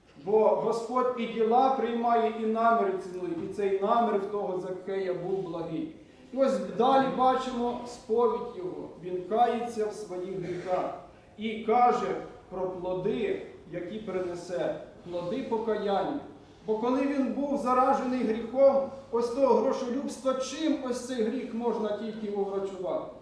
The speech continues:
Його можна полікувати тільки протилежною чеснотою, милосердям. "Половину віддам убогим, а кого скривдив, четверо поверну". Так і кожен гріх і беззаконня лікується протилежною чеснотою.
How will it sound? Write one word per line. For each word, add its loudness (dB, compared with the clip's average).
Його -4
можна 0
полікувати 2
тільки -12
протилежною -4
чеснотою, -12
милосердям. -6
"Половину 0
віддам -2
убогим, -4
а -2
кого 0
скривдив, -4
четверо -6
поверну". -12
Так 0
і -6
кожен 6
гріх -2
і -4
беззаконня 0
лікується -2
протилежною 0
чеснотою. -4